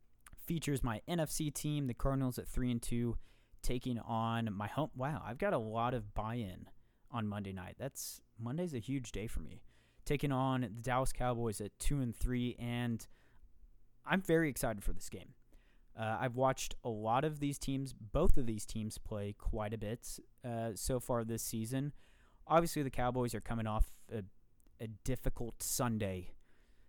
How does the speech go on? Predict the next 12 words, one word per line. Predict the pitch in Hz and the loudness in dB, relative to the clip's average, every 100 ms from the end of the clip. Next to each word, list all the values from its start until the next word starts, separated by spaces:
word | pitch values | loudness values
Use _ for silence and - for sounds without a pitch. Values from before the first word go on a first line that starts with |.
| - | -8
uh, | 107 101 | -6 -4
to | 107 | -6
say | - 120 | -4 -2
the | 101 | -2
least. | 110 120 - - - _ _ _ - - - - - - - | -2 -2 -4 -10 -18 _ _ _ -20 -20 -20 -20 -20 -16 -4
They | 127 | 0
remained | 160 156 143 151 | 2 2 2 0
in | 139 | -2
the | 110 | -2
win | 113 120 | -2 -2
column, | 127 127 131 135 120 - - - | -2 0 -2 -4 -8 -16 -12 -6
uh, | 113 | -4